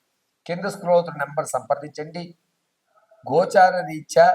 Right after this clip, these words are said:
మీరు మీ యొక్క స్థితిని మార్చుకోవడానికి, మీ యొక్క పరిస్థితిని సక్రమం చేసుకోవడానికి దీని యొక్క పరిష్కారం చెప్తాను, శ్రద్ధగా వినండి. ప్రతి నిత్యము కూడా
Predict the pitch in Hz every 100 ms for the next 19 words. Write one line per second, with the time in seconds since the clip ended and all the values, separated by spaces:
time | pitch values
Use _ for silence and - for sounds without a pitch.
0 | - - - _ - 131 151 190 185 170
1 | 165 160 151 - 151 190 190 170 160 -
2 | - 156 147 139 135 - 156 143 - -
3 | _ _ _ - 160 160 156 - 151 165
4 | - 180 190 165 131 _ _ _ _ _
5 | _ _ - 131 - 196 196 175 156 127
6 | 160 147 143 - - 143 120 _ _ _
7 | _ _ _ _ _ 131 170 165 165 151
8 | 135 - _ _ _ - 160 170 - 196
9 | 180 170 - - 170 190 - 165 160 160
10 | 160 143 127 104 _ _ _ _ _ _
11 | _ _ 160 165 214 220 208 202 - 196
12 | 180 175 156 151 156 147